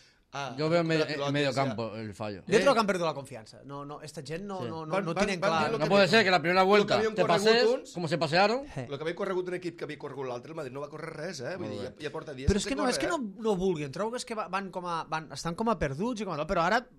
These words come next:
Speaker 2: Sí,
Speaker 3: pues, bueno,
Speaker 2: confiança,
Speaker 3: però,
Speaker 2: confiança.
Speaker 3: però al mateix temps també són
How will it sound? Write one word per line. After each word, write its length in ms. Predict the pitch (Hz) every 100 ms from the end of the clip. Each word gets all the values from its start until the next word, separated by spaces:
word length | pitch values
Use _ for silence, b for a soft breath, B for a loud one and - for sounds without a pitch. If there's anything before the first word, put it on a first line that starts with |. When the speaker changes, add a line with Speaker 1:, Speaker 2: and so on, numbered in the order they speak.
| _ _ -
Speaker 2:
Sí, 80 | 110
Speaker 3:
pues, 100 | 95
bueno, 200 | 104 -
Speaker 2:
confiança, 300 | 131 151 139 -
Speaker 3:
però, 60 |
Speaker 2:
confiança. 540 | 139 131 143 147 117 127
Speaker 3:
però 100 | 170
al 60 | 180
mateix 220 | 165 147
temps 140 | 135 123
també 140 | 220
són 140 | 240